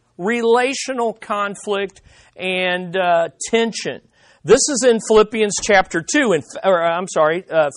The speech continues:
Philippians chapter two and four. Uh, we're in chapter four.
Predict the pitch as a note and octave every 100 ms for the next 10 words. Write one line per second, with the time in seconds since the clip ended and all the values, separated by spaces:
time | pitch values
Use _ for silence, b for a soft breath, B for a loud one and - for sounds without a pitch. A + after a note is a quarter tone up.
0 | - A3 A3+ A3 - G#3+ F#3+ F#3 - A3
1 | G#3+ G3+ - A3 A#3+ G3 - A3+ A3 D#3+
2 | F#2+ b b b b C#3+ D3 D#3+ F#3 B3+
3 | B3 - - G3+ F3 E3 D#3 F3+ F3 G#3